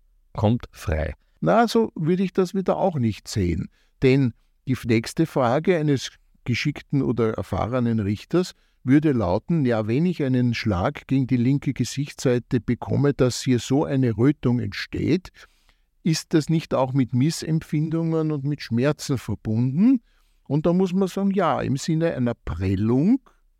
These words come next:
Speaker 2: das heißt, Prellung ist ja kein morphologischer Begriff, sondern das ist eher ein,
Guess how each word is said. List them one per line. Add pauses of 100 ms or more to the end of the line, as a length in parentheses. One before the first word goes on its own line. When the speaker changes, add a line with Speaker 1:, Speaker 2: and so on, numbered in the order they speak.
Speaker 2:
das
heißt, (140)
Prellung
ist
ja
kein (220)
morphologischer
Begriff,
sondern
das
ist
eher
ein,